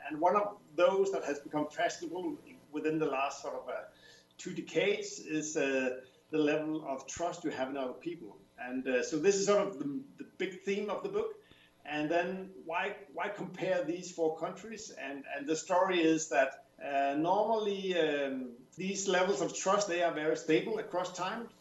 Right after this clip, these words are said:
But for these, uh, four countries, they, you actually have seen changes, uh, pretty dramatic, uh, changes. So that's why I, I sort of, uh,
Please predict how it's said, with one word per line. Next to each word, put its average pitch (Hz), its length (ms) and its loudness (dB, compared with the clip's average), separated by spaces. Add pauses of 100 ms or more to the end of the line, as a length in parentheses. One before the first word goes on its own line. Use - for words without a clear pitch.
(240)
But 165 320 2
for 165 120 4
these, 214 480 0
uh, 151 400 4
four 175 180 4
countries, 156 460 -2
they, 156 180 2 (260)
you 165 120 8
actually 170 260 6
have - 180 0
seen 196 240 0
changes, 160 640 2 (320)
uh, - 60 -10 (100)
pretty 175 380 6 (100)
dramatic, 147 480 0
uh, 117 180 0
changes. 160 440 -4
So 127 100 -4
that's 151 240 4
why 139 220 10
I, 131 340 4
I - 20 -8
sort 147 200 -2
of, 123 80 -4
uh, 127 60 0